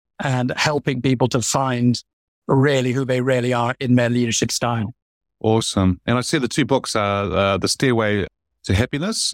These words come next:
Speaker 2: and then also you've co-authored another one, I think, by the, by the looks of it, it's The Way, Finding Peace in Turbulent Times. Is that right?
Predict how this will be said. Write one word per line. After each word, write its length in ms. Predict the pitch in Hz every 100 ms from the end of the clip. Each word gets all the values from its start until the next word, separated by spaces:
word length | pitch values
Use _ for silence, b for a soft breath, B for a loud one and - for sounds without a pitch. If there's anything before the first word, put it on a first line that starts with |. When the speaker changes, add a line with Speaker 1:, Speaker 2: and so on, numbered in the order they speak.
| -
Speaker 2:
and 220 | 110 107
then 120 | 107
also 340 | 110 107 - 110
you've 200 | 104 -
co-authored 380 | 110 110 107
another 240 | 101 104 104
one, 100 | 104
I 80 | 101
think, 240 | 107 101
by 140 | 104
the, 160 | 92 95
by 240 | - 107 120 -
the 80 | 104
looks 200 | 104 -
of 60 |
it, 40 | 95
it's 180 | - -
The 120 | 104
Way, 400 | 101 120 120 117 _ _ _ _
Finding 320 | - 139 127
Peace 180 | 123 147
in 80 | 120
Turbulent 320 | 131 117 113
Times. 300 | 101 95 85
Is 80 | 95
that 100 | 120
right? 160 | 165